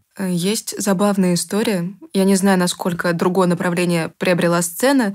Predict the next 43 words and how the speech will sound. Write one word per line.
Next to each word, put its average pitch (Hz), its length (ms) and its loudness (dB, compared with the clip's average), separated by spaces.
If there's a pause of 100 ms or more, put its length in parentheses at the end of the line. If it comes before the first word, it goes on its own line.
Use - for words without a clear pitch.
но 208 360 4
как 202 180 0
раз 175 400 2
мы 185 160 0
рассказывали 170 560 -2
вот 160 160 -12
про 170 240 -2
сцену 180 440 -2
с 170 80 -4
пластинкой, 214 800 -4
и 202 180 2
тут 233 160 2
скорее 247 340 4
<laughs> - 20 6
моя 220 280 8
актерская 233 560 4
невнимательность. 208 880 2
Еще, 214 180 0
кстати, 208 280 -2
мы 214 120 2
нигде 208 280 4
не 196 80 6
рассказывали 190 680 2
про 180 180 0
эту 170 480 -2
прекрасную 196 540 4
историю, 262 400 4
про 180 120 0
то, 190 100 -4
что 180 260 -4
моя 196 220 6
героиня, 196 400 4
она 185 120 4
выходит 185 340 0
с - 60 -6
пластинкой, 202 720 -2
и 214 100 -2
потом, 214 340 4
когда 214 240 4
они 190 160 6
убегают 185 360 4
в 190 60 -2
дом 311 360 2